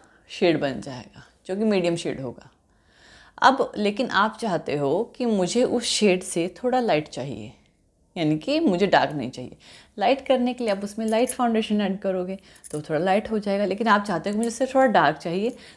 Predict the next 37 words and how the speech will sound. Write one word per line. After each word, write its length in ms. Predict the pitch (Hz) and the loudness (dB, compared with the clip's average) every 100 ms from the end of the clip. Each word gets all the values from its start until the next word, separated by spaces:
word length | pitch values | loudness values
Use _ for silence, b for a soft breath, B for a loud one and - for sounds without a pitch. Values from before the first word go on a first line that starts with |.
| _ - | _ -14
उसमें 240 | - 156 156 | -8 -6 -4
थोड़ा 180 | 135 | -4
डार्क 240 | - 127 208 | 0 -2 0
फाउंडेशन 400 | 247 220 214 220 | 0 0 0 -2
ऐड 200 | 196 185 | -2 2
करोगे, 220 | 170 135 | 2 2
तो 120 | 117 | -6
वो 60 | 117 | -12
डार्क 340 | - 147 185 | -12 -14 -12
हो 140 | - 226 | -6 -6
जाएगा। 400 | 220 196 202 214 - _ _ _ | -4 -8 -10 -18 -20 _ _ _
कॉमन 280 | 233 240 262 | 0 2 2
सी 160 | 269 254 | 2 0
बात 240 | 240 240 | 0 -2
है, 100 | 247 - _ _ _ _ _ - | -12 -14 _ _ _ _ _ -10
ठीक 160 | 220 | -4
है 60 | 269 | -2
ना। 120 | 339 - B B B 381 | -2 -6 B B B -6
तो 60 | |
स्किन 440 | 370 - 302 311 302 | -4 2 6 6 6
टोन 300 | 262 226 208 | 2 2 4
के 180 | 208 | 2
according 400 | 170 180 165 190 | 4 2 2 0
मिक्सिंग 400 | 175 - - 160 | -4 -6 -8 -8
होती 280 | 139 127 - | -8 -12 -14
है 240 | 127 131 - | -18 -18 -18
ये। 140 | - B B B _ | -20 B B B _
और 60 | 196 | -4
फिर 360 | 202 285 330 B B - | 2 2 2 B B -4
अंडरटोन 760 | 196 202 220 233 233 226 214 208 | 2 6 6 6 6 6 4 2
भी 220 | 202 247 | 0 -2
इसमें 300 | 240 208 202 | -2 -4 -4
ऐड 280 | 175 175 196 | -4 -4 -2
होती 420 | 190 156 156 151 | 0 -2 -4 -6
हैं। 300 | 151 139 - _ _ | -8 -10 -16 _ _
अंडरटोन 480 | 190 220 254 254 254 | 0 2 4 4 4
is, 180 | 285 | 2